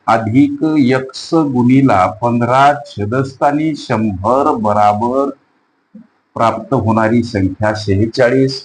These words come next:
पंधरा छेदस्थानी शंभरला संक्षिप्त रूप द्या, जसं की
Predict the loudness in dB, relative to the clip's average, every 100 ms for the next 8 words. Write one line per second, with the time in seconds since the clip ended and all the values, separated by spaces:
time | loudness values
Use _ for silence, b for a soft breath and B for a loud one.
0 | -2 0 2 2 2 -2 -12 _ -8 -6
1 | -6 -6 -2 2 2 0 0 0 0 0
2 | 0 -2 -4 -8 -6 -6 -8 0 2 2
3 | 0 0 0 0 -8 _ _ _ _ _
4 | _ _ _ -4 -4 0 -2 2 4 2